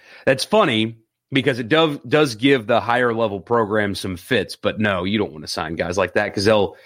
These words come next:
teams will adjust and they'll just get mashed. Um, but yeah, that's my complaint, is I, I think that they wasted everybody's time, uh, last night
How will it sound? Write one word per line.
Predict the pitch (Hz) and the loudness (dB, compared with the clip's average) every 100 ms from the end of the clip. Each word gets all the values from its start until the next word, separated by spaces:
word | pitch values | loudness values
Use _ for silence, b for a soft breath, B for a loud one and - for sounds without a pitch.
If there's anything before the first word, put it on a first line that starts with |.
| B | B
teams | - 147 127 | 2 2 4
will | 120 | 4
adjust | 107 117 107 98 | 4 0 0 -2
and | |
they'll | 95 | -2
just | 87 90 | -2 -4
get | 104 95 | -4 -2
mashed. | 90 87 73 - - _ _ _ _ _ | -2 -2 -4 -10 -20 _ _ _ _ _
Um, | 92 - 82 - _ _ _ _ | -6 -6 -12 -20 _ _ _ _
but | 117 95 | 0 0
yeah, | 101 90 | -2 -2
that's | 104 110 | -2 -2
my | 90 | -4
complaint, | - 85 82 78 - _ | -4 -10 -12 -16 -18 _
is | 98 98 | -2 0
I, | 98 95 | 0 -2
I | 95 | -4
think | 104 95 98 | -2 -2 -2
that | 95 | -2
they | - | 0
wasted | 98 98 95 95 | 2 2 0 0
everybody's | 117 117 95 90 | 2 2 0 -4
time, | - 80 69 - _ _ _ _ _ _ - | -8 -12 -14 -20 _ _ _ _ _ _ -10
uh, | - - | -10 -10
last | - 85 - | -8 -6 -6
night | - 73 - | -8 -12 -14